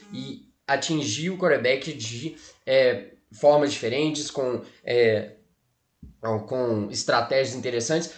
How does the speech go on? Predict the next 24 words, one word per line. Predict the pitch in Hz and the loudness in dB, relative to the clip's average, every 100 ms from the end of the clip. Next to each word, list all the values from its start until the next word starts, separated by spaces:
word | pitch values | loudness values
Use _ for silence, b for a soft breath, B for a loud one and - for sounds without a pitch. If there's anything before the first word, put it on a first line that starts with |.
| B | B
só | - 165 | 2 2
que | 165 185 - | 2 -6 0
é | 151 | 2
extremamente | 160 - - 165 202 175 147 143 135 | 2 0 0 2 4 4 2 -2 -4
necessário, | 120 131 110 110 107 107 | -4 -4 -2 0 0 0
é | 131 135 - _ - - | -2 -4 -6 _ -20 -14
completamente | - 180 220 185 151 151 | -6 0 0 0 -2 -2
indubitável | 156 143 117 117 123 127 B B | -2 -2 0 2 2 -2 B B
que | - | 0
é, | 156 151 | 0 0
o | 143 | -8
que | - 170 | -4 0
mais | 147 151 180 | 4 4 4
precisa | - 147 - 135 131 147 B B _ | 0 -4 -4 -4 2 2 B B _
é | 143 147 127 - - | 4 6 4 0 -8
que | 151 | -4
os | 143 | -2
nossos | 143 147 180 170 | 2 2 2 -4
picks, | - 170 - | -4 -4 -4
né, | 151 147 | -2 0
dos | 151 139 | 0 -4
últimos | 143 143 120 127 | -6 -6 -4 -2
anos, | 139 139 | -2 -4
principalmente | - 151 202 185 180 156 131 147 147 123 | 2 2 2 2 2 2 2 0 -2 -6